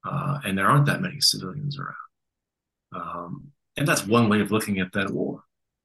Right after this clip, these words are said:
But then there's a whole society behind that. There, you, there's Ukrainian resistance in the occupied areas. There's a Ukrainian society that is mobilized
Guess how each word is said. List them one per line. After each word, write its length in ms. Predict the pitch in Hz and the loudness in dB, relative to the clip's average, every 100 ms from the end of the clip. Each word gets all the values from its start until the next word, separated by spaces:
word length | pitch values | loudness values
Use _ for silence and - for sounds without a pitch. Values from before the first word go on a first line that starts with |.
| _ _ | _ _
But 80 | - | 0
then 100 | 131 | 2
there's 160 | 127 123 | 4 2
a 40 | |
whole 280 | - - 143 | 0 0 2
society 580 | 107 - 123 147 131 101 | 4 4 4 0 -2 -2
behind 420 | 92 151 185 - | 0 0 2 -2
that. 140 | - - | -4 -10
There, 160 | 85 90 | -12 -8
you, 140 | 92 - | -6 -4
there's 220 | 101 104 | -4 -4
Ukrainian 440 | 104 101 110 107 | -4 -4 -2 -2
resistance 580 | 98 113 127 - 95 - | -2 2 2 0 0 0
in 80 | 107 | 2
the 80 | 117 | 0
occupied 520 | 143 107 - 98 90 | -2 -4 -4 -6 -6
areas. 420 | 80 - - - _ _ _ _ _ _ | -8 -14 -16 -18 _ _ _ _ _ _
There's 460 | 92 92 87 90 - | -4 -2 -2 -4 -2
a 60 | 95 | -2
Ukrainian 480 | 95 110 107 101 | 0 0 0 0
society 680 | - - - - - - - | 0 2 2 2 -2 -2 -6
that 100 | 98 | -6
is 140 | 101 98 | -4 0
mobilized 840 | 110 110 101 90 92 92 - | 2 2 0 -2 -4 -4 -6